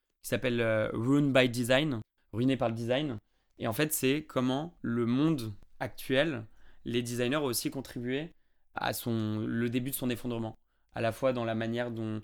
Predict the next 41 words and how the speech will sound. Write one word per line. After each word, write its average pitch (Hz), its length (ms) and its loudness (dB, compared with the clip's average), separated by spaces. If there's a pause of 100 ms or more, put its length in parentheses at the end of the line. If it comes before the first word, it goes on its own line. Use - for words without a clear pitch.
(280)
euh, 110 120 -4
les 110 160 0
designers 120 400 0
ont 120 180 -2
été 110 180 -4
utilisés 110 360 -6
pour 113 160 -16
concevoir 123 500 -4
des 117 140 -4
nouveaux 113 280 -4
outils, 127 400 -6 (280)
des 117 140 -6
réseaux 113 240 -4
sociaux 127 420 -6
qui - 220 -18
capturent 113 400 -6
de 110 100 -4
plus 107 220 -8
en 117 80 -2
plus - 220 -14
notre 117 160 -8
attention. 110 460 -8 (480)
Tout - 80 2
n'est 160 100 10
pas 139 140 8
mal, 156 140 8
mais 147 100 4
en 123 80 2
tout - 80 -8
cas, 156 100 4
c'est 135 120 -4
des 120 160 0
questions, 131 320 -4
je 151 60 -8
trouve, 127 140 -8
qui - 120 -12
sont - 120 -4
importantes 117 360 -4
à 120 40 0
se 113 80 -8
poser. 127 400 0